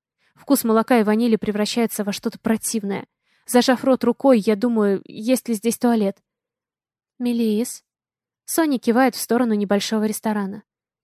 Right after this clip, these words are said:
«Тебе плохо? Пойдём туда». Передаю ей мороженое, прошу избавиться. Сама захожу в туалет заведения и умываюсь.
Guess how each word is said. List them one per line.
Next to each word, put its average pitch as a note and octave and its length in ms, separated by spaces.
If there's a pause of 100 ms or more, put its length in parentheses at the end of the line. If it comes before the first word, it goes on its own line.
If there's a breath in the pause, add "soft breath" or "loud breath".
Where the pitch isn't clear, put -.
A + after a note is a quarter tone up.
«Тебе B3+ 280
плохо? B3 520 (220)
Пойдём B3+ 340
туда». A3 300 (840)
Передаю B3 440
ей A#3 180
мороженое, G3+ 760
прошу B3 340
избавиться. G#3 580 (280)
Сама C4 340
захожу A3 320
в - 60
туалет A3 340
заведения G#3+ 520
и - 120
умываюсь. A3 640